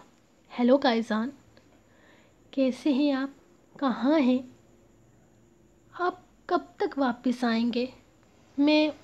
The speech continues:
सख्त नाराज़ हूँ आपसे। समीर ने जैसे ही बताया था कि कायजान का फ़ोन आया हुआ है,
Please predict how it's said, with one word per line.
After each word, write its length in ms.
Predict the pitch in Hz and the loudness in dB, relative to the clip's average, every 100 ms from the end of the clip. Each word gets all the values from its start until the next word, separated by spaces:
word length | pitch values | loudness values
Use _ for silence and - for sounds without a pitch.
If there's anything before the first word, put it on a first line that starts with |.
| - | -20
सख्त 520 | - - 349 330 - - | -20 -2 0 0 -6 -4
नाराज़ 720 | 262 233 226 233 247 294 - | -2 -2 -4 -2 2 2 0
हूँ 220 | - 339 254 | 0 2 2
आपसे। 520 | 226 - - 247 226 - _ - - _ _ _ - | -2 -8 -4 -2 -2 -8 _ -20 -20 _ _ _ -12
समीर 580 | - 277 262 269 294 294 | 0 2 4 4 2 2
ने 200 | 320 294 - | 2 0 0
जैसे 480 | 254 240 226 - 277 | -2 0 -2 0 0
ही 300 | 233 254 285 | 2 2 2
बताया 580 | 277 269 240 220 226 240 | 2 0 -2 -6 -4 -6
था 200 | - 226 254 _ _ _ _ | -6 -8 -8 _ _ _ _
कि 100 | - 302 | -4 -2
कायजान 840 | 277 247 254 247 226 233 240 277 | -2 -2 0 -2 -2 -2 0 -2
का 200 | 277 294 | 0 -2
फ़ोन 500 | 277 - 269 285 330 | -2 -4 0 2 4
आया 300 | 262 226 208 | 2 -2 -6
हुआ 360 | 208 233 226 202 | -8 -6 -6 -6
है, 180 | 208 | -8